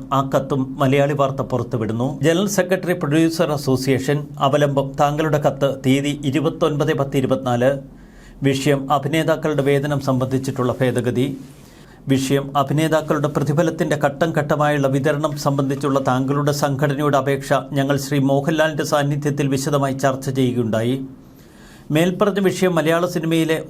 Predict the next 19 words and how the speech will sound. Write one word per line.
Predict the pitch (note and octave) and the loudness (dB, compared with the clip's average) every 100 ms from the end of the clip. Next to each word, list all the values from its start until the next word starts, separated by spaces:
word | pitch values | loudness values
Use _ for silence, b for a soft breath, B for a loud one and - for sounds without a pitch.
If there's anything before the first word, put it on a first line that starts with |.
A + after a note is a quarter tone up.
| D3 | 0
ഒന്നോ | D3 E3 | 2 0
രണ്ടോ | D#3+ D3 D#3+ D#3+ | 0 2 0 2
പേരെ | D3+ | 0
മാത്രം | D3 C#3 C#3 D#3+ C#3+ | 2 0 0 -2 0
ബാധിക്കുന്ന | C#3 C#3 D3 C#3 C3+ | 0 0 -2 0 0
ഒന്നല്ലെന്നും | C3+ B2+ C3 C3 C3+ - B B B B - | 0 0 2 0 -2 -6 B B B B 0
സിനിമയിൽ | C#3 C3+ D#3+ E3+ D#3+ | 2 4 2 0 0
പ്രവർത്തിക്കുന്ന | D3 C#3+ D3+ D3 D3 C#3+ | 0 -2 -4 -2 -2 0
ഭൂരിഭാഗം | D3+ E3 E3 D#3 D3 C#3 C#3+ | 2 2 4 2 0 -4 -2
അഭിനേതാക്കളുടെയും | C3+ D3 D#3+ D#3 D3+ D#3 D3 D3+ C#3 | 0 0 2 2 0 -2 -2 -2 0
പ്രശ്നമായതിനാൽ | C#3 C#3+ E3+ D3+ D3 C#3 C3+ C#3 C#3 C#3 | -2 0 0 0 0 0 0 -2 -2 -2
അമ്മ | C#3 D#3+ | 0 0
സംഘടനയുടെ | D#3 D3 D3 C#3 D3 C#3 | -2 -2 -2 0 0 2
അടുത്ത | C3 C3+ E3+ C#3 | 0 0 -2 0
ജനറൽ | C3+ D3 C#3 | 0 0 2
ബോഡിയിൽ | D3 C#3+ C3+ | 2 2 2
പ്രധാന | C#3 C3+ D3+ E3 | 0 2 2 0
അജണ്ടയായി | D3 D3 C#3+ C#3 C#3 | 0 0 2 2 2
ഉൾപ്പെടുത്തി | C3 C3 C3 B2+ C#3 | -2 -2 -2 -2 -4